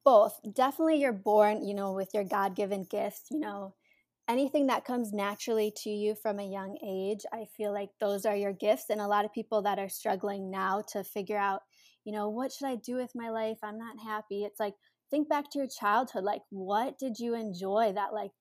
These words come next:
didn't, you know, relate to money or anything? But then, of course, there's that element of if you practice at, at, at anything every day, you're gonna get better. So someone that's born with talent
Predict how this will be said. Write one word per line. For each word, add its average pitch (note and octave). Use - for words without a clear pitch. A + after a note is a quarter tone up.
didn't, A3+
you G#3
know, G3+
relate G3+
to G#3
money G3
or G#3
anything? G#3
But A3
then, G#3+
of G3+
course, G#3+
there's G3+
that G#3
element G3
of G3
if G#3+
you G#3
practice G#3
at, G3+
at, G#3+
at F#3+
anything G#3
every G3
day, F#3+
you're G3
gonna G3
get G3+
better. G3
So G3+
someone A#3+
that's G#3+
born G#3
with A#3+
talent B3